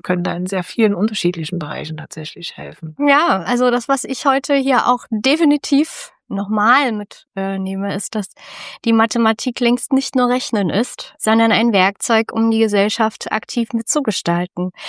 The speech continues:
Speaker 2: Frau Professor Wagner, warum ist jetzt dann auch eigentlich ein guter Zeitpunkt, angewandte Mathematik zu studieren?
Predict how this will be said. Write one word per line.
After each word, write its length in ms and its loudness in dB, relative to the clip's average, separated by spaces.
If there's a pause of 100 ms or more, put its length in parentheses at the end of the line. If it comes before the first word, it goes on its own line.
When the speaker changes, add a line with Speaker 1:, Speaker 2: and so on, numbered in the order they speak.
(320)
Speaker 2:
Frau 180 0
Professor 400 0
Wagner, 520 2
warum 320 4
ist 200 -4
jetzt 460 -2
dann 220 0
auch 380 0 (200)
eigentlich 280 0
ein 60 2
guter 320 2
Zeitpunkt, 640 -2
angewandte 480 -2
Mathematik 640 -6
zu 80 -6
studieren? 560 0